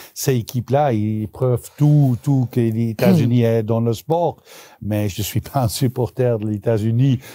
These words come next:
Speaker 1: Euh, je pense que Néerlandais, il ne joue pas très bien.
Speaker 2: Mm.
Speaker 1: Il n'a pas la meilleure équipe pour le moment, mais j'aime aussi un entraîneur comme Louis van Gaal.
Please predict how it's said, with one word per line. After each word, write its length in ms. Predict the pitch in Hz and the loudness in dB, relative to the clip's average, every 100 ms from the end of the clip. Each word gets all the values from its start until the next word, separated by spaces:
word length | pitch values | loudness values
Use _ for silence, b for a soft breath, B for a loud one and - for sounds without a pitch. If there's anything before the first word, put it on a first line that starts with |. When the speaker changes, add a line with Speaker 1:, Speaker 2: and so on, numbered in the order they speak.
| B - | B -12
Speaker 1:
Euh, 260 | 95 101 98 | -6 -4 -2
je 140 | 120 | -2
pense 360 | - 131 131 - | 0 -2 -2 -4
que 220 | 120 107 | -2 0
Néerlandais, 640 | 107 110 110 110 117 143 143 B B B 123 | 0 0 0 0 2 0 -4 B B B -2
il 120 | 123 | 2
ne 80 | 120 | 2
joue 180 | 117 | 2
pas 240 | 135 147 127 | 0 -2 -4
très 240 | - 135 | -6 -4
bien. 380 | 131 120 131 151 - B | -2 -2 -2 -4 -10 B
Speaker 2:
Mm. 200 | 110 107 104 | -14 -10 -4
Speaker 1:
Il 140 | 117 | -2
n'a 140 | 113 113 | 0 -2
pas 240 | - 139 | 0 0
la 140 | 135 | 2
meilleure 420 | 131 135 139 131 123 | 2 2 2 2 0
équipe 360 | 113 - 135 | -2 -2 -4
pour 160 | 143 131 | -2 0
le 80 | 123 | 2
moment, 440 | 123 127 147 170 b b b - | 2 2 0 -2 b b b -8
mais 340 | 113 117 110 - | -2 -2 -4 -10
j'aime 320 | - 135 135 | -4 -2 0
aussi 340 | 127 - 151 | -2 -2 -2
un 120 | 135 127 | 0 0
entraîneur 520 | 123 - 117 120 123 | -2 -2 -2 -2 -2
comme 220 | 131 120 | -2 -2
Louis 240 | 117 117 | 0 0
van 160 | 113 117 | 0 -2
Gaal. 340 | 117 123 165 | 0 0 0